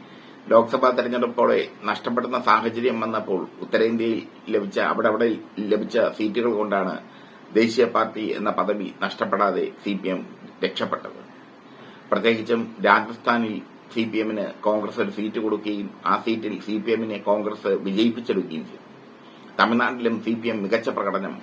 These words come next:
കാഴ്ചവെച്ചു ഡി എം കെയുടെ തണലിൽ. ഇപ്പോൾ ഹരിയാനയിൽ സി പി എം ഒറ്റയ്ക്ക് മത്സരിക്കാൻ തീരുമാനിച്ചിരുന്നു ആദ്യം.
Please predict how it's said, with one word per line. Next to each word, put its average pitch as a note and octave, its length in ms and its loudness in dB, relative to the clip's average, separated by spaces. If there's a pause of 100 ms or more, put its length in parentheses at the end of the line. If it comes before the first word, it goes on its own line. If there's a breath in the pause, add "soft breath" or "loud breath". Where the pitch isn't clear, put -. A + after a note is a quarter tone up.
(100)
കാഴ്ചവെച്ചു F2+ 540 -2 (120)
ഡി F#2+ 40 -2
എം G2+ 220 0
കെയുടെ F2+ 300 0 (100)
തണലിൽ. D#2+ 300 0 (800 loud breath)
ഇപ്പോൾ A#2+ 260 4
ഹരിയാനയിൽ C3 600 2 (200)
സി A2+ 100 -2
പി A#2 160 -2
എം A2 220 -2 (160)
ഒറ്റയ്ക്ക് B2+ 340 0
മത്സരിക്കാൻ A2 680 -2 (120)
തീരുമാനിച്ചിരുന്നു G2+ 800 -2 (100)
ആദ്യം. - 460 0